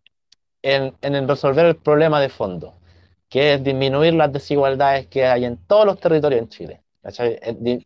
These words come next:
eliminar la, disminuir la pobreza, disminuir la riqueza extrema, ¿cachai? Des-, disminuir la desigualdad, pues, weón.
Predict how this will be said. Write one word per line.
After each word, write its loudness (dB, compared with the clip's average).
eliminar 0
la, 2
disminuir 0
la 4
pobreza, -2
disminuir 2
la 4
riqueza 2
extrema, -6
¿cachai? -4
Des-, -2
disminuir 4
la 4
desigualdad, 2
pues, -2
weón. -12